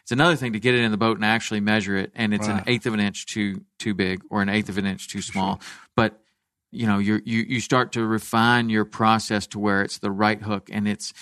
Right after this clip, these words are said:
Speaker 1: you don't use this hook anymore because you lost
Speaker 2: Mm-hmm.
Speaker 1: four fish last year,
Speaker 2: Mm-hmm.
Speaker 1: and now you've gotten this, and you don't lose fish anymore. But it's that,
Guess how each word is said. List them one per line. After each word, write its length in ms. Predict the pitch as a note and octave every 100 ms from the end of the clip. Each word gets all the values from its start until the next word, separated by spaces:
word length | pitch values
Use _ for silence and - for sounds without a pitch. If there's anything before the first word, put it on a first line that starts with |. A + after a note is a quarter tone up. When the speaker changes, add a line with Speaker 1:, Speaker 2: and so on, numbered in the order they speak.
| -
Speaker 1:
you 120 | - A2+
don't 180 | A#2
use 220 | A#2 A2+ G2
this 180 | G2+
hook 220 | - G2 G2+
anymore 320 | G2 F#2 F#2
because 340 | G2 G#2 F#2
you 120 | G#2
lost 340 | G2+ F#2+ G2 E2+
Speaker 2:
Mm-hmm. 140 | F#2
Speaker 1:
four 240 | F#2 A2 G2
fish 360 | - G2 -
last 360 | F#2+ F#2 F#2 -
year, 200 | F#2+ G2 -
Speaker 2:
Mm-hmm. 160 | - G#2
Speaker 1:
and 80 | G#2+
now 160 | A2
you've 220 | A2 G2+
gotten 280 | F2+ G#2 G2+
this, 240 | G#2+ A#2+ A2+
and 140 | G#2+
you 80 | A2+
don't 180 | B2 C#3
lose 220 | E3+ D#3
fish 260 | - G2
anymore. 360 | G2+ G2 F#2+ - - - -
But 120 | A2+
it's 140 | G#2+
that, 320 | - A2 G#2